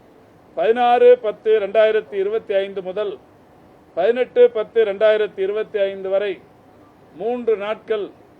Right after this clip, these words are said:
சென்னை வர்த்தக மைய வளாகத்தில் நடைபெறவிருக்கிறது. இந்நிகழ்ச்சிக்கான சிறப்பிதழ் ஒன்று இன்றைக்கு எங்களால் வெளியிடப்பட பெருமதிப்பிற்குரிய துறையின் செயலாளர் அவர்கள் அதை பெற்றுக்கொண்டார்கள்.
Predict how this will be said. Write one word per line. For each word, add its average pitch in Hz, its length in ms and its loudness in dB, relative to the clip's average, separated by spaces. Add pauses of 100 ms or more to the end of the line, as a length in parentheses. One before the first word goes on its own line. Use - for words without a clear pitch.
(520)
சென்னை 220 340 -4 (360)
வர்த்தக 226 460 -2
மைய 196 300 -2 (240)
வளாகத்தில் 190 600 -2 (220)
நடைபெறவிருக்கிறது. 180 840 -4 (960)
இந்நிகழ்ச்சிக்கான 208 800 -4 (360)
சிறப்பிதழ் 214 580 -4 (100)
ஒன்று 202 260 -2 (800)
இன்றைக்கு 190 420 -6 (800)
எங்களால் 202 460 -2
வெளியிடப்பட 190 540 -2 (960)
பெருமதிப்பிற்குரிய 208 720 -4 (120)
துறையின் 208 420 -4
செயலாளர் 190 480 0
அவர்கள் 175 300 -4 (260)
அதை 180 200 -2
பெற்றுக்கொண்டார்கள். 165 720 -6